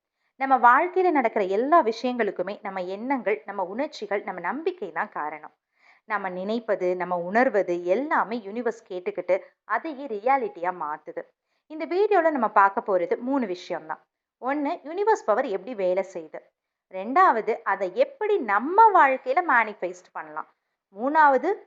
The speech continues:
ரொம்ப முக்கியமான ஒரு யூனிவர்ஸ் ப்ரேயர் உங்களுக்கு நான் சொல்லிக் கொடுக்க போறேன்.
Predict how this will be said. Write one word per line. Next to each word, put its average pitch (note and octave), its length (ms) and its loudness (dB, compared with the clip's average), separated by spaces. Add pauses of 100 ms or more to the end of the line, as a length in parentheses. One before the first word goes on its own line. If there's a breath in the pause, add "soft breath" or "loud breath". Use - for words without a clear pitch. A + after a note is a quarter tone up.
(220)
ரொம்ப D4+ 400 0
முக்கியமான B3 880 -2
ஒரு G#3+ 240 2
யூனிவர்ஸ் F4+ 640 -4
ப்ரேயர் F#3 220 -4
உங்களுக்கு F#3+ 340 -4
நான் A3 100 0
சொல்லிக் E3 300 -10
கொடுக்க E3 260 -8
போறேன். D#3 260 -8